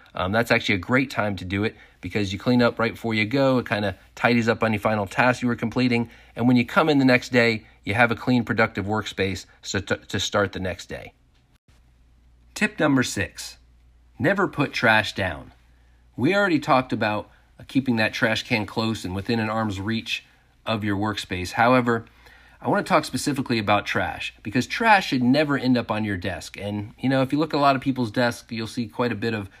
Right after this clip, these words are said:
stuff that is definitely garbage. So whether it's a piece of paper or a food wrapper or whatever it is, never set trash down on your desk. Get in the habit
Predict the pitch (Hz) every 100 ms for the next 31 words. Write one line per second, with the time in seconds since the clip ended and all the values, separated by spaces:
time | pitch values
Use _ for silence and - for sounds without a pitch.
0 | _ - - 110 - 98 101 101 107 104
1 | 104 101 92 - 98 85 73 - - -
2 | - - 127 135 190 175 - - - 220
3 | 202 156 - 139 139 139 131 - - 98
4 | 95 - 180 165 139 131 131 131 127 -
5 | _ 101 117 175 180 151 127 110 98 -
6 | 110 131 185 180 156 143 131 - 127 117
7 | 117 - 110 107 104 101 95 87 85 -
8 | - - - _ - 104 156 - 175 131
9 | - 165 175 104 95